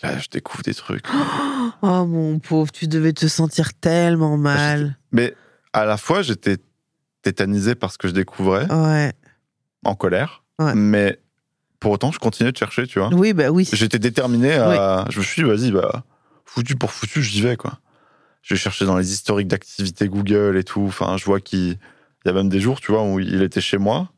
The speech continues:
Speaker 1: Et genre, le soir même, il est sur Skype, sur des applis de rencontre et tout. Euh, je me dis, Mais attends, mais il y a un truc que je fais pas bien ou
Speaker 2: Ouais.
Speaker 1: Et
Speaker 2: Mais tu
Speaker 1: en
Speaker 2: te
Speaker 1: fait
Speaker 2: remets en question, quoi.
Speaker 1: Ah oui, je me dis, bah attends, ça se trouve, euh, je suis un, je suis un mauvais coup, enfin, j'en sais rien, tu vois. Enfin, moi, je pensais que sexuellement, c'était, ça allait.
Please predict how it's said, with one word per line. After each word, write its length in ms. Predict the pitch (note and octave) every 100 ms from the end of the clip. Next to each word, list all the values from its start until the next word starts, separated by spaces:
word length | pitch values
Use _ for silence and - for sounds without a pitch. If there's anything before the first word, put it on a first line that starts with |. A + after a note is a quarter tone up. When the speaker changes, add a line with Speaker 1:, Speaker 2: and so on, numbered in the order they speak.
| _ _ _ _ _ _ _
Speaker 1:
Et 100 | G#2+
genre, 200 | F#2 F#2
le 80 | F2+
soir 320 | F2 - G2
même, 220 | F#2+ B2+ A2+
il 80 | F#2+
est 40 |
sur 200 | F2+ -
Skype, 380 | - - A2 A2+
sur 140 | - G2
des 120 | F#2
applis 160 | -
de 60 | G2
rencontre 480 | F2 F2 A2+ A#2+ -
et 40 |
tout. 320 | E2+ A2 A#2 F#2
Euh, 60 | G2+ - - _ _ _ _
je 100 | - -
me 80 | G3
dis, 60 | -
Mais 80 | - - _ _ _
attends, 120 | A2 -
mais 80 | -
il 40 | E2+
y 40 |
a 40 |
un 40 | E2
truc 180 | - -
que 80 |
je 100 | F2
fais 100 | -
pas 160 | - D#2
bien 160 | A#2 F#3+
ou 520 | G3 C3 G2+ G#2 B2
Speaker 2:
Ouais. 360 | F3+ G#3 F#3 C#3+ _ _ _ _ _ _ _
Speaker 1:
Et 120 | F#2
Speaker 2:
Mais 40 | F#2+
tu 60 |
Speaker 1:
en 100 | E2+
Speaker 2:
te 80 | C#2+
Speaker 1:
fait 80 | -
Speaker 2:
remets 140 | F3
en 120 | E3+ D3+
question, 460 | F3 F#3 - D4+
quoi. 160 | - E3+
Speaker 1:
Ah 100 | B2
oui, 200 | G#3 E3+
je 100 | F#2
me 80 | G2
dis, 80 | F2+
bah 100 | -
attends, 200 | - D3
ça 120 | F#2
se 40 |
trouve, 220 | - - -
euh, 120 | -
je 60 | -
suis 120 | - -
un, 320 | - - F2
je 60 | -
suis 100 | E2+
un 40 |
mauvais 280 | - F2+ F2+
coup, 260 | - F3 F3+
enfin, 160 | C3 F#2
j'en 100 | F2+
sais 140 | -
rien, 160 | D#2+ G#3
tu 140 | -
vois. 80 | -
Enfin, 100 | F#2
moi, 100 | G2+
je 80 | G#2
pensais 160 | F#2+ -
que 60 |
sexuellement, 480 | - F#2 - G2 G#2+
c'était, 600 | A2+ - F2 - F2 E2+
ça 160 | E2+ D#2+
allait. 180 | F2+